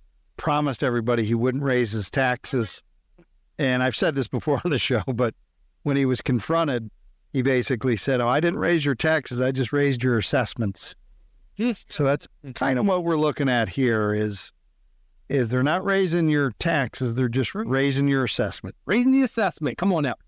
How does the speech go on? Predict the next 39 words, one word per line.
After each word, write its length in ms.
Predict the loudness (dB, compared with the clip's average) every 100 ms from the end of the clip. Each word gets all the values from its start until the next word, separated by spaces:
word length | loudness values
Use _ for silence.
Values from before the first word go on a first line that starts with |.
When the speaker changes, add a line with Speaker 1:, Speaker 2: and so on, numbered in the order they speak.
| _ _
Speaker 2:
So 180 | -4 0
here's 220 | 0 0
two 160 | 0 0
things 220 | 2 -2
to 60 | -2
point 240 | -2 0
out. 100 | 0
Number 200 | 2 2
one, 260 | 2 2 0 -2
I 200 | 0 0
have 240 | 0 0
my 180 | 0 -2
thing 220 | 0 0
there 100 | 0
that 60 | 0
says 280 | 0 0 0
about 220 | -2 0
my 140 | -2
property 380 | -2 -2 0 -2
status, 480 | 0 0 2 0 -4 -12 _ _ -20
homestead 640 | -4 0 2 0 0 0 0
approved 640 | -2 -2 0 2 2 -2 -4
as 280 | 0 0 0
of 140 | -2
twenty 280 | -2 -2 -2
twenty-three. 420 | 0 -4 0 -2
So 300 | -2 0 -2 -2 _ _ -4
when 160 | 0
you 100 | 0
purchase 460 | 0 -2 -2 -2 0
a 140 | 0
home, 540 | 2 2 2 -2 -6 -8
when 160 | -4 -2
I 120 | 0
help 260 | 0 -2 -2
you 80 |
buy 220 | 0 0 2
a 20 |
house, 360 | 0 0 -4